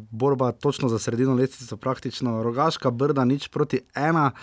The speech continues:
Ja, tesno bo, še vedno je tesno za petnajsto mesto. Ehm, namreč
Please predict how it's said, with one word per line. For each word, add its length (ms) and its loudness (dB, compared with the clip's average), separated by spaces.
Ja, 500 2
tesno 360 2
bo, 260 2
še 200 -2
vedno 240 2
je 80 4
tesno 380 0
za 120 -2
petnajsto 460 -2
mesto. 460 0
Ehm, 680 0
namreč 640 0